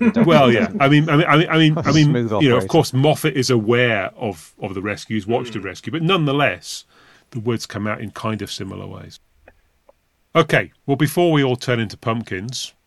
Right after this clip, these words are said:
Speaker 2: I'll do the closing bit. So, thanks for listening to Something Who. If you've enjoyed this episode, please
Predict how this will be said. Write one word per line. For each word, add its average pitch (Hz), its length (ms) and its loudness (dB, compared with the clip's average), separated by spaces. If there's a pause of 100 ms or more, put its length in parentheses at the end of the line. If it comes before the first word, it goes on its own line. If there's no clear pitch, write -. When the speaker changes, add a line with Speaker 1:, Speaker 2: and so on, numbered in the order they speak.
(200)
Speaker 2:
I'll 123 100 0
do 127 120 -6
the 120 100 -2
closing 143 340 -4
bit. 80 240 -14 (840)
So, 127 680 0
thanks 151 400 -2
for 143 80 -2
listening 139 340 -2
to 113 80 -10
Something 120 360 -4
Who. 131 220 -2 (760)
If 127 260 -4
you've 160 220 0
enjoyed 127 480 -2
this 104 220 -8
episode, 110 680 -10
please 127 560 -6